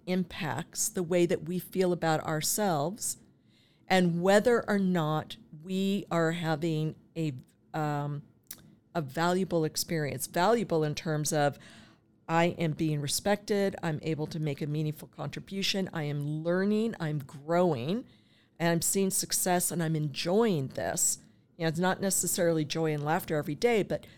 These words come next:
because I know I'm making a contribution, and because I know that I am growing, because I know I'm being stretched,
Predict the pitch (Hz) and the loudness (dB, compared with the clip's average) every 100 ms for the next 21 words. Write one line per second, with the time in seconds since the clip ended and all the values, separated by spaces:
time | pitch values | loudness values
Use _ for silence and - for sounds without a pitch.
0 | _ - 190 - - 208 214 208 - 180 | _ -10 -10 -10 0 2 4 2 -2 0
1 | 180 175 175 175 165 160 165 - 156 - | 2 2 4 2 2 2 0 -2 -6 -6
2 | 151 - - 175 180 - - - - - | -8 -10 -8 -4 -2 -4 -6 -10 -18 -20
3 | - 160 170 - 226 220 208 185 180 170 | -10 -6 -6 -2 2 2 4 2 4 4
4 | 170 180 175 160 - 165 160 156 143 - | 4 4 4 0 0 -2 0 0 -4 -4
5 | 160 170 156 - 160 190 185 196 175 165 | 0 2 2 -2 -8 -6 -4 -2 0 0
6 | 160 160 156 143 - - - 180 - - | -2 -4 -8 -6 -4 -4 0 0 0 -6